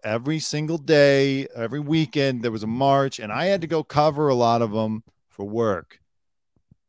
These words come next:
And, like, nothing happened. They, almost all of 'em did nothing. 'Cause when you march for everything, then it just becomes white noise. People stop paying attention.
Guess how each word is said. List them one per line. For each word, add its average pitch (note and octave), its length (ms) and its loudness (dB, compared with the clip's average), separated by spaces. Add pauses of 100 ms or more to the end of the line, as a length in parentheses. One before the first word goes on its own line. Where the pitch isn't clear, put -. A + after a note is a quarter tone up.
And, F#3+ 180 -2
like, F3+ 340 0
nothing F#3 440 -2
happened. D3+ 440 -2
They, B2+ 220 -2
almost F#3+ 400 -2
all D#3+ 280 2
of D#3+ 100 -4
'em E3 200 -8 (100)
did C3 380 -2 (340)
nothing. A#2 440 -8
'Cause A#2 200 -10
when C3+ 140 -8
you B2 80 -4
march E3+ 420 -2
for - 200 -12
everything, C#3 600 -6
then A2 120 -4
it A2+ 60 -6
just C3+ 240 -8
becomes B2+ 280 -10
white A2 320 -6
noise. G#2 580 -10 (140)
People C#3+ 220 -14
stop D3+ 340 -12 (140)
paying D3 240 -8
attention. - 680 -8